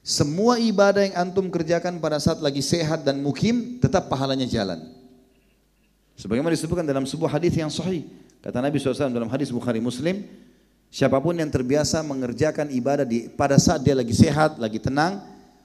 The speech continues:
maka Allah tetap akan menggulirkan pahalanya pada saat dia punya uzur."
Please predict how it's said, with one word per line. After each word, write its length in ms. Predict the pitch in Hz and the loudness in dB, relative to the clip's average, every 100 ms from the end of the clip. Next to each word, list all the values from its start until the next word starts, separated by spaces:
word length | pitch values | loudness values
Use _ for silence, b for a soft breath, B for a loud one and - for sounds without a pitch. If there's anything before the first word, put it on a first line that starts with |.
| _ | _
maka 320 | 107 127 127 123 | -4 -2 -2 2
Allah 380 | 151 180 180 160 | 2 4 2 2
tetap 160 | 156 160 | -2 -2
akan 240 | 151 151 147 | -4 -4 -4
menggulirkan 640 | 143 131 151 196 175 165 | -4 0 2 2 0 -2
pahalanya 400 | 151 147 160 180 | -2 -2 -2 -2
pada 160 | 151 139 | -2 0
saat 240 | - 147 | 0 2
dia 80 | 127 | -2
punya 240 | 131 123 120 | -2 -4 0
uzur." 480 | 127 107 87 - | 0 2 -2 -4